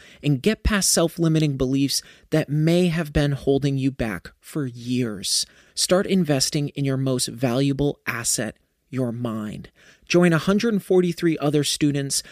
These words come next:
that have already pre-enrolled in my Mindset Bootcamp course. Click the link in the show notes to pre-enroll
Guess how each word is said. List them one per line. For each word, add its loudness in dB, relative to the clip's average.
that 2
have 0
already 4
pre-enrolled 2
in 0
my 0
Mindset -2
Bootcamp -6
course. -4
Click 0
the 2
link 2
in -2
the 0
show 2
notes -2
to -6
pre-enroll 2